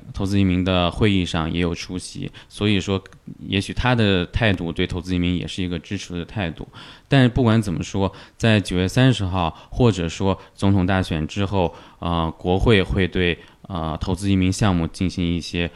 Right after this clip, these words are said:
呃，改革，那这是，这是很有可能发生的。所以，呃，我们建议说，如果有这个心思，一定要说，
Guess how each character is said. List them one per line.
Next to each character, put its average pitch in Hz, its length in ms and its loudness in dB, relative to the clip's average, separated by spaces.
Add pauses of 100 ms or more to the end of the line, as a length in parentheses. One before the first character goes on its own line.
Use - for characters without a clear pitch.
(140)
呃， 80 480 -4
改 80 200 -6
革， 82 360 -4 (340)
那 92 160 -2
这 98 180 -2
是， - 280 -10
这 107 140 -4
是 87 180 -6
很 95 180 -2
有 98 80 4
可 92 140 -4
能 80 100 -4
发 92 180 0
生 98 220 0
的。 92 200 -2
所 98 240 -4
以， 95 220 0 (300)
呃， 87 180 0
我 85 220 0
们 87 180 2
建 98 200 2
议 92 140 2
说， 90 300 -2
如 90 200 -2
果 107 160 4
有 92 180 0
这 101 180 -2
个 87 120 -2
心 127 280 2
思， 98 260 -6
一 82 120 -6
定 98 120 -2
要 87 200 0
说， 85 300 -4